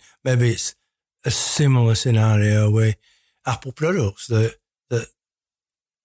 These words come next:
that people think they're hip and cool, and which they, which their, their advertising drags people that way.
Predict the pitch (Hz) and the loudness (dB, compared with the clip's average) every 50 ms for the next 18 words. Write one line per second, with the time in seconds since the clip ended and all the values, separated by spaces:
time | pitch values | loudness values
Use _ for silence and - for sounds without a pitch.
0 | _ _ _ _ - 117 - _ - 143 131 120 - 131 113 - 135 123 120 131 | _ _ _ _ -14 -14 -14 _ -6 -4 -4 -4 -4 -6 -6 -2 0 0 0 -2
1 | - 120 117 113 110 110 107 95 - _ _ _ _ _ _ _ - - 143 139 | -2 -2 0 2 2 0 0 -4 -8 _ _ _ _ _ _ _ -6 -4 -4 -4
2 | 135 - 117 104 95 - - 135 135 139 131 113 104 98 98 95 92 95 95 92 | -4 -2 -2 -2 -2 -2 -2 -2 0 0 -2 -4 -8 -8 -8 -6 -4 -4 -6 -6
3 | - _ _ - 185 156 - 170 165 170 160 175 220 165 110 101 - - - _ | -8 _ _ -6 -4 -4 -2 -2 -2 -2 -2 -2 -2 -2 -2 -4 -6 -8 -10 _
4 | _ _ _ _ _ _ _ - - - _ - 123 127 123 120 - 123 127 131 | _ _ _ _ _ _ _ -20 -20 -18 _ -2 0 2 2 2 2 2 2 2
5 | 139 139 123 120 113 - 123 113 110 110 104 127 123 113 110 - - 123 135 160 | 2 2 0 -2 -2 -2 0 2 2 2 4 4 2 2 0 0 -2 -2 -2 -2
6 | - - - 190 170 131 - - 113 107 101 98 110 110 101 98 92 | -4 -6 -6 -4 -4 -4 -4 -2 0 0 0 0 2 2 2 2 2